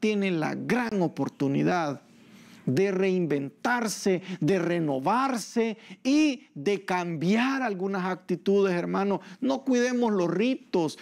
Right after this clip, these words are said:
no cuidemos la ley, no cuidem-, no cuidemos las imposiciones. De poco nos han servido, hermano. Más bien cuidemos lo que deberíamos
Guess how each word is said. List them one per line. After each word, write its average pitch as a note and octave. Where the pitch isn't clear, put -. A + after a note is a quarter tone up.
no B3+
cuidemos B3
la F3+
ley, F#3
no B3+
cuidem-, C4+
no A#3+
cuidemos B3+
las A#3
imposiciones. G#3+
De A3+
poco D#4
nos C#4
han C4+
servido, C#4+
hermano. F4+
Más E3+
bien G#3
cuidemos F3+
lo E3
que D#3
deberíamos E3